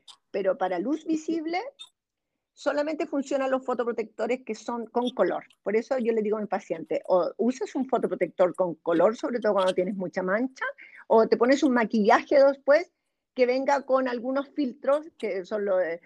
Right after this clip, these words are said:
el óxido de hierro, el óxido de titanio, que sirven para, eh, para bloquear la luz visible, que a veces hasta casi la mitad de nuestra radiación solar es de luz visible,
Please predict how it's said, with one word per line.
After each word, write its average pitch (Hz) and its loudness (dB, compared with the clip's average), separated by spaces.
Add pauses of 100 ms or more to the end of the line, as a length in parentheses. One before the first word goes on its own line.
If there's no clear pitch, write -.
(160)
el 196 0
óxido 190 -2
de 180 0
hierro, 226 -2
el 190 0
óxido 190 -4
de 180 -4
titanio, 247 -6
que 208 -2
sirven 269 -2 (100)
para, 226 0 (220)
eh, 175 -2 (400)
para 196 4
bloquear 185 2
la 220 4
luz 262 -2
visible, 311 2
que 202 2
a 196 2
veces 220 -4
hasta 220 -4
casi 214 -6
la 180 0
mitad 175 -2
de 240 -2
nuestra 311 -4
radiación 311 0
solar 202 -2 (280)
es 226 2
de 269 0
luz 262 0
visible, 233 -2